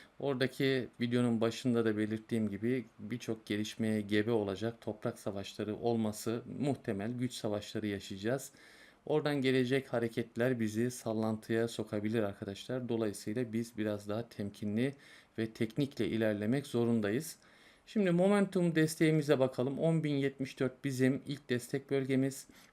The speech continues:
Eğer kırılırsa arkadaşlar dokuz bin sekiz yüz doksan sekiz, dokuz bin dokuz yüz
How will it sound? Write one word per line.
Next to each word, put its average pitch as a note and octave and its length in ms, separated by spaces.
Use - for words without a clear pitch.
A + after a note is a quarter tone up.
Eğer C3+ 260
kırılırsa C3 600
arkadaşlar A2+ 680
dokuz C3 340
bin B2 160
sekiz B2 420
yüz A#2+ 100
doksan A2+ 320
sekiz, A#2 360
dokuz A#2 320
bin G#2+ 180
dokuz G#2+ 320
yüz C3 280